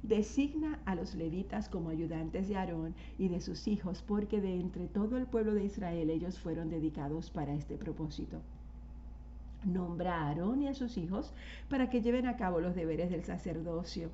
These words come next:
pero toda persona no autorizada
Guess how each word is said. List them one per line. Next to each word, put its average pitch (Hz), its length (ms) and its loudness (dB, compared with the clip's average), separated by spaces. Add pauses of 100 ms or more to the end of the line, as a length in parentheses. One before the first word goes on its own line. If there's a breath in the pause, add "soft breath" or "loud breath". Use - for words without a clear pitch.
(500 loud breath)
pero 208 240 6
toda 247 360 6
persona 233 580 0
no 170 280 -2
autorizada 240 840 2